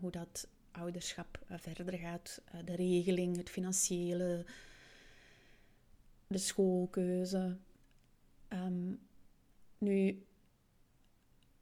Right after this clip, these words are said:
als je een E O T of een ouderschapsplan hebt, dat is natuurlijk niet bindend.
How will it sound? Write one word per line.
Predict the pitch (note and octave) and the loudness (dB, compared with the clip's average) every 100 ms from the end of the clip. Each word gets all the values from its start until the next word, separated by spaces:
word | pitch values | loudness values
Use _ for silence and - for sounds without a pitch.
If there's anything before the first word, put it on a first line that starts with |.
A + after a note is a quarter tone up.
| _ | _
als | - G3 - | -2 2 2
je | G#3 | 2
een | G3+ F#3+ | -2 2
E | F#3+ | 4
O | F#3 | 4
T | A3+ | 4
of | A#3+ | 4
een | A3+ | 4
ouderschapsplan | - F#3 A#3 D4+ - G3 F#3+ - F#3 F3 F3 | 2 4 4 4 2 -4 -6 -6 -4 -4 -4
hebt, | F3 G#3+ A3 - - | -4 -6 -6 -12 -12
dat | G#3 G#3+ | -8 -4
is | G3+ | -2
natuurlijk | G#3+ G3 C4+ C#4 A#3 A3+ | -2 0 0 4 2 4
niet | A3+ A3 F#3 - - | 4 4 2 -8 2
bindend. | - B3 B3+ F#3+ E3 E3 E3+ - | 6 10 10 8 2 -4 -6 -8